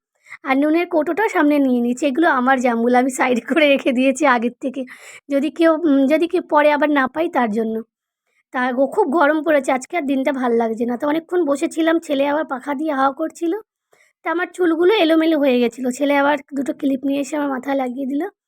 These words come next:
কেননা আমার যে পার্লারে যেগুলো লেখা দিয়েছিল দিদি, তা আমি সেগুলো বসে বসে আর কি মুখস্থই করছিলাম। তা অনেকটা মুখস্থ হয়ে গেছে। তা ছেলে বলল, "মা তুমি পড়ো, আমি হাওয়া দিয়ে দিচ্ছি", কেননা কারেন্টটা চলে গেছিলো। খুব,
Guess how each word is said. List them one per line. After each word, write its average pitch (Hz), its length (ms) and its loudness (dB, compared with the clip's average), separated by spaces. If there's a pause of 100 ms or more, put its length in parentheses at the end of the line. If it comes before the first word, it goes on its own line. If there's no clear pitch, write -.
(320)
কেননা 285 340 0
আমার 269 220 2
যে 285 100 -2
পার্লারে 262 440 4
যেগুলো 285 360 0
লেখা 269 300 2
দিয়েছিল 254 480 0
দিদি, 269 260 0 (580)
তা 311 60 -2
আমি 262 200 2
সেগুলো 277 360 0
বসে 269 320 0
বসে 294 240 0
আর 311 140 2
কি 339 120 0
মুখস্থই 302 460 0
করছিলাম। 226 480 -2 (600)
তা 277 100 -6
অনেকটা 294 320 -2
মুখস্থ 330 380 -2
হয়ে 330 280 2
গেছে। 285 240 0
তা 285 160 -2
ছেলে 294 260 -2
বলল, 294 260 2
"মা 285 220 2
তুমি 269 240 -2
পড়ো, 262 300 0
আমি 302 140 0
হাওয়া 254 260 0
দিয়ে 254 140 -4
দিচ্ছি", 254 320 -6 (520)
কেননা 269 180 -2
কারেন্টটা 269 460 0
চলে 277 260 -2
গেছিলো। 294 280 -6 (200)
খুব, 370 200 -6